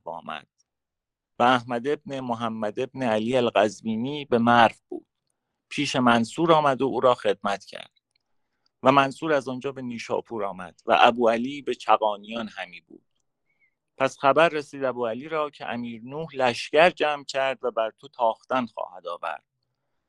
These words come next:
و ابو علی حزم آن بگرفت و سوی بلخ آمد و چند گاه آنجا ببود. پس از آنجا به لشکر سوی بخارا رفت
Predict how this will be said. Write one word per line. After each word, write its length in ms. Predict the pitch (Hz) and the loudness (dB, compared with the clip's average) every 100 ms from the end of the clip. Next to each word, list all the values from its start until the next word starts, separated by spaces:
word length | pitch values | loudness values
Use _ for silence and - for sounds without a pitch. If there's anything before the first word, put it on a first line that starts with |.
| _ _ _ | _ _ _
و 60 | 123 | 6
ابو 260 | 139 131 143 | 6 6 0
علی 340 | 139 160 160 - | -2 -8 -14 -8
حزم 340 | 156 147 151 | -8 -6 -10
آن 300 | 143 139 139 | -10 -10 -12
بگرفت 680 | 117 131 110 98 95 92 _ - | -12 -10 -10 -10 -10 -14 _ -6
و 80 | |
سوی 520 | 117 - 127 123 127 123 _ | -6 -8 -14 -4 -2 -2 _
بلخ 440 | 113 117 101 _ | 8 8 4 _
آمد 380 | 95 80 80 80 _ | -10 -8 -10 -14 _
و 100 | 110 | -14
چند 420 | 113 - 156 160 143 | -14 -8 -6 -6 -6
گاه 180 | 135 127 | -6 -6
آنجا 260 | 107 120 | -8 -8
ببود. 400 | 110 113 104 82 _ _ _ _ _ | -6 -8 -8 -12 _ _ _ _ _
پس 260 | 151 151 - | 0 0 0
از 160 | 123 123 | -6 -6
آنجا 300 | 127 123 139 | -8 -6 -6
به 100 | 131 | -4
لشکر 600 | 127 113 - - 139 143 | -6 -6 -8 -8 -6 -6
سوی 360 | - 131 127 | -10 -14 -10
بخارا 480 | 113 101 104 104 107 | -6 -4 0 2 2
رفت 380 | 95 80 - - | 2 -2 -6 -20